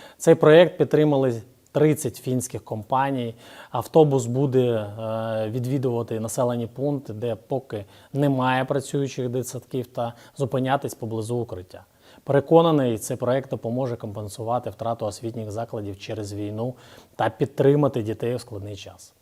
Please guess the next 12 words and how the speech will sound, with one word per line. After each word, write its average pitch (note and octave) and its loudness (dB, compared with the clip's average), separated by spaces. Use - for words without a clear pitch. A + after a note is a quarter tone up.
Запрацював D3 4
ще E3 4
один D3 6
хаб D3 -2
Херсонщини B2 -4
для A2+ -2
жителів, A#2+ 0
які G#2+ -4
вимушено A#2 -6
залишили G#2+ -8
свої G#2+ -10
домівки G#2+ -10